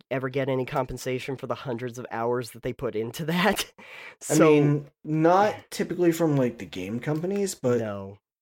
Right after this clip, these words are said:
Speaker 2: uh, you can support these people. Obviously, there are
Speaker 1: Mm-hmm.
Speaker 2: ways you can do that. Kinda the same way you promote podcasts. Like, if you like
Speaker 1: Yep.
Speaker 2: this, share it with people, um,
Speaker 1: Oh, yeah.
Speaker 2: upvote it, et cetera, et cetera.
Speaker 1: Yeah.
Speaker 2: Do all that stuff so that it gets endorsed.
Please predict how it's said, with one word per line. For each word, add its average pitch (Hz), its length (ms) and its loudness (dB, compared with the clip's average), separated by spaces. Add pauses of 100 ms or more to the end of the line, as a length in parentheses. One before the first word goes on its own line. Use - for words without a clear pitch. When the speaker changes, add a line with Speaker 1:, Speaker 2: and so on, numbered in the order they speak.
Speaker 2:
uh, 110 240 0
you 143 140 0
can 135 400 2
support 104 440 -6
these 123 220 -4
people. 139 480 -2
Obviously, 135 600 -4
there 117 180 -2
are 117 80 -2
Speaker 1:
Mm-hmm. 110 120 -4
Speaker 2:
ways 107 280 -8
you 104 80 -10
can 107 160 -8
do 101 160 -12
that. 120 340 -6 (340)
Kinda 220 180 6
the 214 80 6
same 208 220 4
way 190 120 8
you 175 80 4
promote 156 540 4
podcasts. 131 640 0
Like, 117 240 -2
if 123 140 -4
you 123 160 2
like 110 140 2
Speaker 1:
Yep. 101 100 0
Speaker 2:
this, 113 160 0
share 104 260 -2
it 92 80 -6
with 113 140 -10
people, 104 440 -8 (380)
um, 104 380 -4 (480)
Speaker 1:
Oh, 117 80 2
yeah. 165 120 -2
Speaker 2:
upvote 113 260 2
it, 110 260 -4 (440)
et - 120 -14
cetera, 101 480 -2
et - 120 -14
cetera. 98 440 -8 (200)
Speaker 1:
Yeah. 120 220 -6
Speaker 2:
Do 139 160 4
all 131 160 4
that 123 200 2
stuff 117 360 -2 (140)
so - 340 -2
that 113 160 2
it 110 80 -6
gets 110 240 -6
endorsed. 104 720 -4